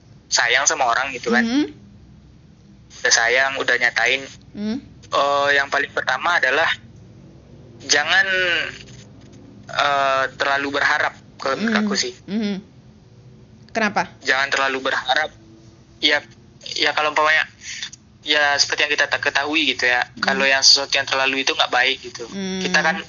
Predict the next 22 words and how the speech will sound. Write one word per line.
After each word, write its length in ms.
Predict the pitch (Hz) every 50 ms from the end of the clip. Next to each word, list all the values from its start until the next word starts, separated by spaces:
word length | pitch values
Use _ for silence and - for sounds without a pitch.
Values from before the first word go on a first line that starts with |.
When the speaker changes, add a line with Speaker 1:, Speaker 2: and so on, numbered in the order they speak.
| - - - - -
Speaker 1:
ya, 140 | 147 139 135
kita 200 | - - 151 156
sayang 320 | - 143 131 143 143 147
sama 220 | - 143 131 123 123
orang. 300 | 123 123 123 123 123 - - - - - - - - - - -
Speaker 2:
Hmm. 240 | - 180 190 185 190
Speaker 1:
Kita 180 | 214 277 160 147
terlalu 360 | - 147 143 139 135 135 135
berharap 400 | 139 135 131 131 127 135 147 -
sama 240 | - 135 - - -
dia, 300 | - 123 127 123 123 127 - - -
pengen 400 | 135 131 135 135 131 131 135 135
dia, 440 | 131 131 131 139 143 143 143 135 - - - - - - - -
ya, 160 | - 143 139 139
jadi 280 | 135 143 135 135 135
milik 280 | 135 139 139 135 135 -
kita. 320 | - - - - 131 127
Cuman 240 | 123 - 160 190 214 208
Speaker 2:
Hmm. 260 | - - - 175 185
Speaker 1:
kalau 200 | 196 190 151 156
kenyataannya 800 | 156 - 156 151 156 151 - - - - 151 147 - - 151 151 147 147
nggak 220 | 147 147 147 139